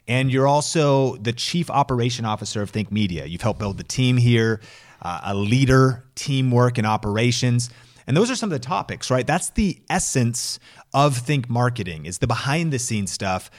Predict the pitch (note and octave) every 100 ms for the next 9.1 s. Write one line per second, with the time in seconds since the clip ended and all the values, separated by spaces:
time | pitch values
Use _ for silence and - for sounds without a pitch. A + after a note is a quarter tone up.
0 | _ A2 A2 B2+ A2+ G#2 F2 G#2+ E2+ D2
1 | - - - A#2+ D#3 E3+ B2 C#3 D#3 D#3+
2 | D#3+ - B2 A2 A#2 A2+ G#2+ G#2 A2+ G2+
3 | A2+ B2+ A#2+ A2 A#2 F#2 G2 B2 - G#2
4 | F#2+ G#2+ B2+ A2 G2+ G2+ E2+ G#2+ F2+ F2
5 | A#2+ - - _ A#2+ C#3 B2 B2 C#3 B2+
6 | B2 C3 A#2+ A#2 A2 A2+ G#2+ G2 - C#3+
7 | B2 - G#2 C3+ A3+ D3 G#2 F2+ G2+ A2+
8 | A2 G#2 G#2+ G2+ A2+ B2+ B2 A#2+ - C#3+
9 | -